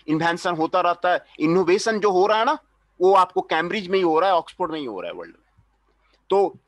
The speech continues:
Charles Hull ने आपको United Kingdom में नाइनटीन एटी फ़ोर में आपको three D printing का आपको इन्वेंशन किया। He named the technique as a stereolithography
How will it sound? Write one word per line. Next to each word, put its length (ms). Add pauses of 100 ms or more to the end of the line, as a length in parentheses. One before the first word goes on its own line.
Charles 400
Hull 220
ने 220 (260)
आपको 300
United 440
Kingdom 360
में 220 (200)
नाइनटीन 500
एटी 200
फ़ोर 260
में 240 (160)
आपको 400
three 220
D 80
printing 420
का 140 (3500)
आपको 440 (420)
इन्वेंशन 440
किया। 200 (220)
He 100
named 340
the 80
technique 500 (140)
as 200
a 120
stereolithography 920